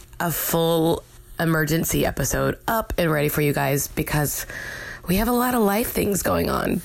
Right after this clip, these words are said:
But I think this is a special little treat that will,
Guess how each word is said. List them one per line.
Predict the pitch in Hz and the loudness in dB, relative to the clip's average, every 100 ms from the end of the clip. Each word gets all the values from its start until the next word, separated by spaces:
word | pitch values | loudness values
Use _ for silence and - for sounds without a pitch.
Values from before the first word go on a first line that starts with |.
| - | -2
But | 226 214 196 - - | 0 2 -2 -8 -6
I | 185 | 0
think | 175 202 233 | 2 2 2
this | 220 | 2
is | 208 | 2
a | 170 | 2
special | 156 - 139 - - - 85 - - - - - - - | 2 0 -2 0 2 2 0 -4 -10 -10 -8 -8 -8 -2
little | 175 175 165 | 0 2 0
treat | - 170 160 156 | 0 2 2 2
that | 160 - | 0 0
will, | 156 151 147 143 139 | 2 4 4 2 0